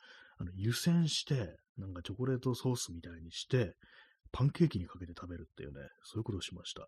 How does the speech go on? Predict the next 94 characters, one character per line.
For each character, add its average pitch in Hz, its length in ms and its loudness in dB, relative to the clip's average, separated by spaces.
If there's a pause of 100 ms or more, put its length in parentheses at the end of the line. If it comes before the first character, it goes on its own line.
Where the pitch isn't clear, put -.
そ - 180 -6
れ 117 80 2
も 120 120 4
な 107 120 2
ん 98 100 0
か - 120 -10
ね、 78 160 -10
自 101 100 -2
分 127 220 4
で 117 100 4
全 117 180 6
部 85 80 0
食 - 120 -10
べ 98 60 0
る 92 60 -2
ん 80 40 -6
じ 78 100 -12
ゃ - 20 -14
な 90 60 -10
く - 100 -12 (160)
て、 - 80 4
人 - 180 -2
に 131 80 6
振 - 140 -2
る 131 80 6
舞 143 120 8
う - 20 -4
と - 100 -6
い - 20 -6
う - 20 -6
形 - 300 -10
で - 120 -6 (440)
消 98 260 2
費 - 180 -2
を 92 60 -2
こ - 160 -4
う 90 60 -4
し - 80 2
た 104 120 4
な 82 100 -4
ん 82 60 -12
て 87 100 -8
い 82 40 -6
う 85 40 -6
ね、 85 140 -8
記 - 100 -8
憶 87 180 -4
が 85 80 -4
あ - 20 -4
り 82 80 -6
ま 82 120 -10
す。 - 220 -8
あ - 120 -16
ん 98 160 -8
ま 107 80 0
美 107 60 4
味 107 60 6
し - 80 0
く 113 80 0
な 113 60 2
か 104 60 0
っ - 40 0
た - 80 -8
ん 85 60 -10
で - 60 -16
す - 60 -12
よ 82 80 -12
ね。 82 200 -12 (1000)
結 - 180 -6
構 87 160 -4
ね、 90 120 -2
な 90 60 -2
ん 87 60 -2
か、 87 80 -6 (920)
い 98 80 -4
ろ 101 100 2
い 101 40 2
ろ 101 500 4 (680)
癖 139 180 6
が 107 100 4
あ 87 40 -4
り 92 80 0
ま 98 100 -2
す - 80 -10
か 85 100 -10
ら 82 100 -12
ね、 85 140 -8
チ - 80 -8
ョ - 20 -12
コ 92 100 -4
レ 87 60 -2
ー - 20 -10
ト 85 80 -8
っ 80 40 -12